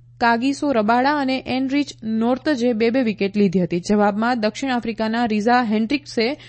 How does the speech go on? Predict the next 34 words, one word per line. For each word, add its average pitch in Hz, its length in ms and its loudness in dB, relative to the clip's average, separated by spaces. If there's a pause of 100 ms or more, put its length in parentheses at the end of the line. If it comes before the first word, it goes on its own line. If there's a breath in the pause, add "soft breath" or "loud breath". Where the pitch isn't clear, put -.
(160 loud breath)
અણનમ 269 400 -2
ઓગણત્રીસ 254 580 -2
અને 262 280 -2 (320 loud breath)
એડન 277 420 0
માર્કરમે 254 880 -2 (140)
અણનમ 247 400 2 (260)
ત્રેવીસ 285 360 2
રન 226 180 0
બનાવી 247 360 0
દક્ષિણ 247 360 -4
આફ્રિકાને 208 480 -6
વિજય 202 300 -2
અપાવ્યો 175 500 -10
હતો. 170 260 -8 (2000 soft breath)
સંસદના 320 520 -4
વિપક્ષના 302 540 -4
અગ્રણીઓએ 277 520 -4
આજે 269 240 -2
લોકસભાના 254 580 -4
અધ્યક્ષ 233 360 -4
ઓમ 226 240 -6
બિરલા 233 300 -2
સાથે 233 360 -4
સંસદ 226 440 -6
ભવનમાં 214 480 -4
આવેલી 208 280 -6
શ્રી 233 180 -6
બિરલાની 247 580 -4
ચેમ્બરમાં 220 560 -4
વાતચીત 208 440 -4
કરી 185 280 -2
હતી. 170 180 -4
વિપક્ષના 214 640 -2
અગ્રણીઓમાં 226 680 -2